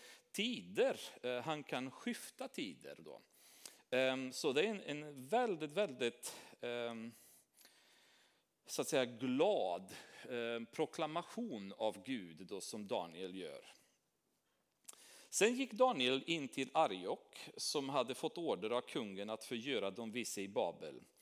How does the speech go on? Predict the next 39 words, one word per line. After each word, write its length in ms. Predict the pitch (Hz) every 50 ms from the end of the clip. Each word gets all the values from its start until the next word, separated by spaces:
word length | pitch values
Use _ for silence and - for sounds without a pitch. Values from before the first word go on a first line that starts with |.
| - - - - - - _ -
Han 160 | - 135 135
gick 240 | 151 220 233 - -
in 140 | 240 240 233
och 100 | 190 -
sade 300 | - 220 208 151 123 110
till 160 | - 131 117
honom: 440 | 131 131 117 110 113 113 113 120 113 - - - - - -
"Du 260 | - 107 127 220 226
ska 400 | 202 - - - - 185 220 269
inte 240 | 277 269 226 - 180
döda 420 | 135 131 160 151 120 95 90 101 101
de 220 | 98 117 117 110
vise 300 | 120 120 107 - - 92
i 60 | 95
Babel. 560 | 95 101 107 87 80 82 80 85 87 87 101 - - _ -
För 260 | - - 190 233 240
mig 200 | 233 202 170 156
in 80 | 143
till 140 | 127 - 139
kungen, 440 | - - 170 117 98 92 101 127 156
så 140 | - - 165
ska 200 | - - - 127
jag 120 | 123 123
ge 220 | 135 143 185 196 190
honom 400 | 156 123 95 95 101 107 127 139
uttydningen." 720 | 139 - - - 95 87 87 92 80 78 80 82 65 67 - - _ _ _ _ _ _ _ - - _ _ _ _ _ _ _ _
Genast, 920 | 92 104 120 185 254 240 135 98 156 196 226 - - - - - - - - - - - -
ja, 140 | - 135 139
det 100 | 123 139
är 40 | 139
nästan 340 | 156 196 190 - 196 160 143
att 120 | 135 -
man 140 | 151 147 143
känner 300 | - - 185 156 131 123
att 280 | 123 123 - - - -
Ariok 480 | - 151 156 139 131 117 - 165 - -
blir 180 | 127 139 147
så 180 | 139 - - 131
lättad, 520 | 135 147 170 - - - - - - 165